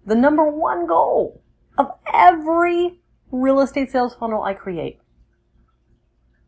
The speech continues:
is that you get a lead. You get a name and phone number or a name and email address of some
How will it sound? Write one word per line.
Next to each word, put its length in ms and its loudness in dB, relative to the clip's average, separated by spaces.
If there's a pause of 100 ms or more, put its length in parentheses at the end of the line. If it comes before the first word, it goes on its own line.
(240)
is 160 -2
that 140 0
you 560 0 (120)
get 280 -2
a 120 -4
lead. 420 -6 (640)
You 560 -2 (140)
get 240 -2
a 120 -4
name 360 -4
and 260 -8
phone 180 -6
number 280 -6
or 220 0
a 80 -12
name 440 -4
and 100 -4
email 260 -6
address 300 -10
of 100 -18
some 400 -4